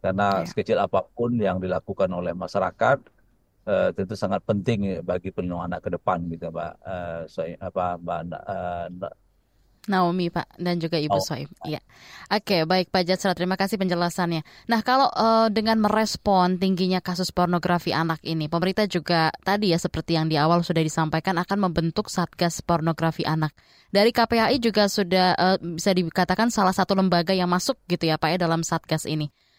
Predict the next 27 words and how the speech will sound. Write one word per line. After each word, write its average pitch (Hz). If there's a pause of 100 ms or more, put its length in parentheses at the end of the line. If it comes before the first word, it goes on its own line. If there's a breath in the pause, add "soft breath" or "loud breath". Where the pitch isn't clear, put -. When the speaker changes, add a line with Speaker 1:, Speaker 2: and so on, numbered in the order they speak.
(100)
Speaker 2:
Nah, 214
eh, 202
mungkin 269
dari 240
Bu 202
Soim 202
dulu, 185 (160)
sebelum 175
Pak 165
Jasra 165
menjelaskan, 165 (320 loud breath)
seperti 262
apa 233
pembagian 190
tugasnya 180
nih, 156
Bu, 151
dan 156
peran 175
dalam 156
Satgas 160
ini 156
supaya 156
kerja-kerjanya 165
bisa 151
berjalan 147
efektif? -